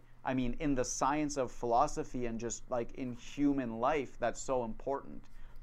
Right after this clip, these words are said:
Um, and it seems to be, I don't know, largely lost for a lot of people now, which i-, which is so unfortunate. And they want to just kind of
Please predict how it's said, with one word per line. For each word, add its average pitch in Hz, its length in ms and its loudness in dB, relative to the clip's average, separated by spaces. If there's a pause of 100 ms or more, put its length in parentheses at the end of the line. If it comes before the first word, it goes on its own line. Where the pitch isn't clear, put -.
(100)
Um, 113 420 -2 (640)
and 131 120 0
it 127 120 -4
seems 156 380 -2
to 156 120 -2
be, 127 360 -2
I 123 120 -2
don't 143 100 0
know, 117 240 -2 (640)
largely 123 560 4
lost 131 560 4
for 123 220 0
a 117 40 4
lot 113 240 2
of 107 140 -12
people 156 320 -2
now, 92 400 -6
which 113 300 -4
i-, - 280 -6
which 123 240 -6
is 117 140 -6
so 135 240 0
unfortunate. 120 680 -4
And 107 240 -6 (380)
they 131 160 2
want 120 520 0
to 139 120 -4
just 117 260 -4
kind 110 280 -2
of 101 100 -6